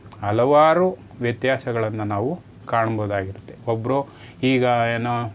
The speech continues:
ಆ, ನಿಮ್ಗೆ ಆಯುಸ್ಸು ಕಡಿಮೆ ಇದೆ ಅನ್ನೋ ಅಂಥವ್ರು ಹೇಳೋದಾಗುತ್ತೆ. ಇನ್ನು ಕೆಲವರು ನೀವು ಸುಮಾರು ವರ್ಷ ದೀರ್ಘಕಾಲವಾಗಿ ಆರೋಗ್ಯವಾಗಿ ಬದುಕ್ತೀರಾ ಅಂತ ಹೇಳೋದಿರುತ್ತೆ. ನಿಮಗೆ ಅಷ್ಟೈಶ್ವರ್ಯ,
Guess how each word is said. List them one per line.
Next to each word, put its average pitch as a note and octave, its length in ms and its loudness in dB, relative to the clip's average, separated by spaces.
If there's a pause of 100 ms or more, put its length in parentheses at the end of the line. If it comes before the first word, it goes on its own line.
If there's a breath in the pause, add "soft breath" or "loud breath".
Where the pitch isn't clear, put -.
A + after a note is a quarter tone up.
(140)
ಆ, A#2 80 -4
ನಿಮ್ಗೆ A#2 300 -2
ಆಯುಸ್ಸು A#2 500 0
ಕಡಿಮೆ A2+ 440 -2
ಇದೆ A2+ 340 -2
ಅನ್ನೋ A2 180 -4
ಅಂಥವ್ರು A2 380 -6
ಹೇಳೋದಾಗುತ್ತೆ. G#2+ 1000 -4 (100)
ಇನ್ನು B2 160 2
ಕೆಲವರು A#2 400 0
ನೀವು A2 220 -4
ಸುಮಾರು A#2+ 480 0
ವರ್ಷ A2+ 220 -2 (580 loud breath)
ದೀರ್ಘಕಾಲವಾಗಿ A#2 840 2
ಆರೋಗ್ಯವಾಗಿ A#2 760 2
ಬದುಕ್ತೀರಾ A2 520 -2
ಅಂತ G#2+ 220 -4
ಹೇಳೋದಿರುತ್ತೆ. G#2 680 -4
ನಿಮಗೆ A2 400 -2
ಅಷ್ಟೈಶ್ವರ್ಯ, A2+ 1120 -2